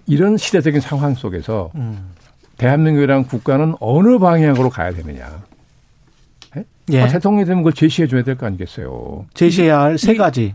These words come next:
Speaker 1: 그렇죠.
Speaker 2: 예.
Speaker 1: 우선 방향입니다.
Speaker 2: 방향.
Speaker 1: 국가가 지향해 나가야 될 방향.
Speaker 2: 음.
Speaker 1: 예. 그러면 이런 방향으로 가야 된다고 국민이 동의하면,
Speaker 2: 음.
Speaker 1: 그렇죠?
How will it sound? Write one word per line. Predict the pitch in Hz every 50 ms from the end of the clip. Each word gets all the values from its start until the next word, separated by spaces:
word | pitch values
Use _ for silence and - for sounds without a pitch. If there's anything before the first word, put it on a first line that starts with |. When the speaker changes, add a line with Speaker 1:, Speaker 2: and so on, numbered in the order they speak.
| - -
Speaker 1:
그렇죠. | - 139 127 123 127
Speaker 2:
예. | 110 98 - _ _ _ _ _ -
Speaker 1:
우선 | - 156 143 202 196
방향입니다. | - - 117 120 120 127 120 104 95 85 80 80 - _ -
Speaker 2:
방향. | - 147 139 127 131 120
Speaker 1:
국가가 | 110 104 170 160 156 165 156
지향해 | - - - 151 143 131 135 139
나가야 | 127 127 120 107 113 113 110
될 | 113 113 104
방향. | - - - 85 78 82 78 78 92 104
Speaker 2:
음. | 160 147 143 127 117 101 92 92 - _ _ _ - -
Speaker 1:
예. | 82 80 - _ _ _ _ _ - - - _ _ _ _ _ _ _ _ _ _ _ -
그러면 | - 185 190 185 160 143 139 123 104 80 80 - _ _ _ _ _ _ _ _ _ _ _ _ _
이런 | - 175 165 185 185
방향으로 | 131 123 143 143 143 151 143
가야 | - - 107 113
된다고 | 117 131 127 127 120 120 120 110
국민이 | - 123 113 113 113
동의하면, | 101 - 101 101 101 90 98 82 82 85 85 73 71 - _ -
Speaker 2:
음. | 156 139 123
Speaker 1:
그렇죠? | 123 131 - - 202